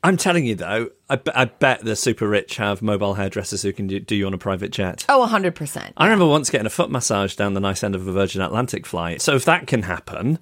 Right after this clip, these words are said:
Speaker 1: then you, you can get a haircut on a private jet, surely.
Speaker 2: Yeah, yeah, yeah. If I, if we were very rich, I would have a hairstylist at our house three times a week.
Speaker 1: Before our son was born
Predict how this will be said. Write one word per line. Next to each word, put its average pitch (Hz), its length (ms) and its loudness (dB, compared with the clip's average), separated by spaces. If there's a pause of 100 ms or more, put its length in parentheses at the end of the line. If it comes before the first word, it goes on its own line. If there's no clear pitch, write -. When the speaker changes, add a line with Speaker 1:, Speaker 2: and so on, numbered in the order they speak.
Speaker 1:
then 123 360 4 (240)
you, 127 240 -6
you 127 120 -4
can 117 120 -4
get 90 140 -4
a - 20 -8
haircut 87 380 -8
on 90 60 -8
a 85 60 -8
private 87 340 -6
jet, - 280 -12
surely. 90 500 -6
Speaker 2:
Yeah, 202 280 0
yeah, 185 140 2
yeah. 180 300 2
If 165 80 -2
I, 208 160 6
if 180 180 -2
we 233 220 -2
were 240 220 2
very 180 340 2
rich, 147 540 -6 (380)
I 165 180 8
would 165 160 0
have 147 580 0 (340)
a 160 80 2
hairstylist - 1600 -2 (380)
at 156 200 6
our 151 120 2
house 143 380 -2
three 135 180 -6
times - 300 -10
a 104 60 -8
week. - 240 -12 (120)
Speaker 1:
Before 196 280 4
our 180 80 6
son 156 180 2
was 123 100 0
born 98 320 0